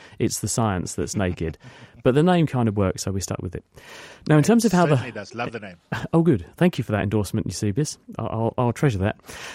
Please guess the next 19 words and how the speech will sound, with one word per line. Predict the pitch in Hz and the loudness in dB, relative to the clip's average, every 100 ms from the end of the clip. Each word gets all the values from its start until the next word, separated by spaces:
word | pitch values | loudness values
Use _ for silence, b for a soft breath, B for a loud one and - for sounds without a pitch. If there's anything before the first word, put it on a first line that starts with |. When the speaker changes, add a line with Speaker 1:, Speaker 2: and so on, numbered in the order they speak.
| B - | B 2
Speaker 1:
Now, | 151 - - | 4 4 4
um, | 147 151 | 4 4
in | 143 | 2
terms | - 226 208 | 4 4 2
of | 143 | 2
the | 143 139 | 4 4
horizon | 117 139 139 151 143 - 87 90 | 2 2 4 4 4 2 0 2
and | 107 | 2
how | 120 | 2
that | 123 131 | 4 4
all | 107 | 4
works, | 92 80 - - B B B B - | 2 -2 -6 -14 B B B B -2
the | 139 | -2
planet, | - 196 170 - | 4 4 4 0
of | 120 | -2
course, | - 123 110 127 | 0 0 2 0
is | 113 | 2
a | 113 | 2
ball. | 117 117 78 | 2 2 2